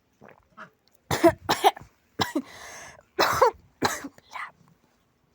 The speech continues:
Чому Аарон сказав, що все інше ви знаєте самі? Усе ж таки? Спитав я.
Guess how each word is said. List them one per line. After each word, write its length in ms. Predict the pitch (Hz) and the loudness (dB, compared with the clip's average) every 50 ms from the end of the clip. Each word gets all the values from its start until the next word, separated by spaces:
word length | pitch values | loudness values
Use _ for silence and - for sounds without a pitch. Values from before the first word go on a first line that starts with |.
| _ _ _ _ _ _ _ _ - - _ _ _ - - - - - - - - - - - - - - - - - _ _ _ _ | _ _ _ _ _ _ _ _ -20 -20 _ _ _ -20 -20 -20 -20 -20 -20 -20 -20 -20 -20 -20 -18 -18 -18 -20 -20 -20 _ _ _ _
Чому 280 | - - 233 226 214 - - | -6 -2 -2 -2 -2 -2 -2
Аарон 340 | 233 302 359 381 349 - | 0 2 2 2 2 0
сказав, 540 | 240 - - - 208 208 - 254 339 330 285 - - | -2 -6 -10 -12 -2 2 4 6 6 4 2 -4 -14
що 240 | - - - - 220 | -16 -10 -6 -6 -6
все 440 | 208 - - - - 262 254 202 - - | -6 -8 -14 -8 -4 -2 0 0 0 -2
інше 420 | - 254 330 370 - - - 214 | -2 -2 -2 -2 -4 -4 -6 -6
ви 320 | 233 233 214 214 202 196 | -4 -4 -4 -4 -4 -4
знаєте 400 | 208 214 220 220 254 339 339 - | -6 -4 -2 -2 -2 -2 -4 -8
самі? 500 | 339 - - 359 370 349 262 196 202 - - _ _ - | -10 -6 -4 -2 -2 -2 -2 -4 -6 -8 -14 _ _ -10
Усе 360 | 220 220 - - - 392 403 | -10 -10 -6 -2 0 0 0
ж 120 | - - | 0 -2
таки? 320 | - 247 - - - 214 220 | -6 -6 -6 -6 -10 -12 -12
Спитав 500 | - - - - 214 - - 202 208 240 | -12 -14 -14 -12 -8 -6 -4 -4 -4 -4
я. 180 | 202 202 - | -6 -8 -10